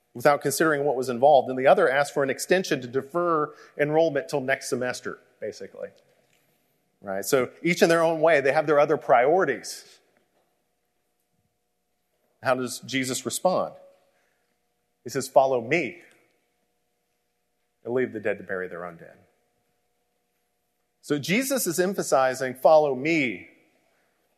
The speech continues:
right? Above all these other attachments in life, in this world, people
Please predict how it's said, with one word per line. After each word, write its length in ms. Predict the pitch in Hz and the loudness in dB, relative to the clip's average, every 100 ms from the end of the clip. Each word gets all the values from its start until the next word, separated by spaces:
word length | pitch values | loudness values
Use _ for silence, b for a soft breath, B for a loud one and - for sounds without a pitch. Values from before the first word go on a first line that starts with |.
| _ _ _ _ _ | _ _ _ _ _
right? 160 | - 127 | -4 0
Above 380 | 139 185 226 190 | 6 8 8 6
all 200 | 175 190 | 4 4
these 180 | 190 180 | 4 0
other 200 | 180 175 | 0 -2
attachments 880 | 170 156 151 143 123 98 - - - _ - | -2 -2 -2 -4 -12 -12 -14 -18 -20 _ -14
in 120 | 113 | -10
life, 220 | 98 76 _ _ _ _ _ _ _ _ _ _ _ _ _ _ | -10 -12 _ _ _ _ _ _ _ _ _ _ _ _ _ _
in 100 | 117 | -6
this 220 | 123 - | -6 -6
world, 520 | 127 127 113 98 92 | -4 0 2 0 -2
people 480 | - 180 - 151 151 | -6 0 2 2 0